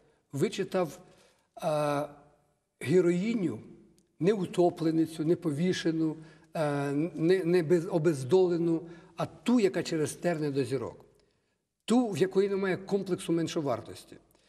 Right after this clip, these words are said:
Е, це героїня, яка здатна здолати все, всі негаразди, які на кожну долю кожного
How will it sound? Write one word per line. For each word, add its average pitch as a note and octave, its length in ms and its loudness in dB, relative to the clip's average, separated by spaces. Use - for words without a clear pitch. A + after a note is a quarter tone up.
Е, C#3 360 -2
це F#3+ 220 2
героїня, F3+ 520 2
яка D#3+ 300 -2
здатна B2+ 680 -4
здолати E3 500 -2
все, F3+ 400 -2
всі - 240 -4
негаразди, E3+ 520 0
які C#3+ 280 0
на C3+ 180 -2
кожну E3 460 0
долю D3+ 320 0
кожного D3 580 2